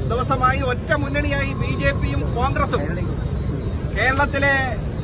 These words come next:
ഇടതുപക്ഷ ജനാധിപത്യ മുന്നണി സർക്കാരിനെയും കേരളത്തിന്റെ ആരോഗ്യ വകുപ്പ് മന്ത്രി ശ്രീമതി വീണ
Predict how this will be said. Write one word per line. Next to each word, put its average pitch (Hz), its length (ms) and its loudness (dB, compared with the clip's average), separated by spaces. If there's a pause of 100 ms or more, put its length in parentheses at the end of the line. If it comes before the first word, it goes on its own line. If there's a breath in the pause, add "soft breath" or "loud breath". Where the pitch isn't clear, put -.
ഇടതുപക്ഷ 262 480 0
ജനാധിപത്യ 269 580 2
മുന്നണി 269 360 -2
സർക്കാരിനെയും 269 680 -2 (1080)
കേരളത്തിന്റെ 277 680 2
ആരോഗ്യ 285 420 4
വകുപ്പ് 277 260 2
മന്ത്രി - 300 0 (920)
ശ്രീമതി 254 320 -2
വീണ 262 300 0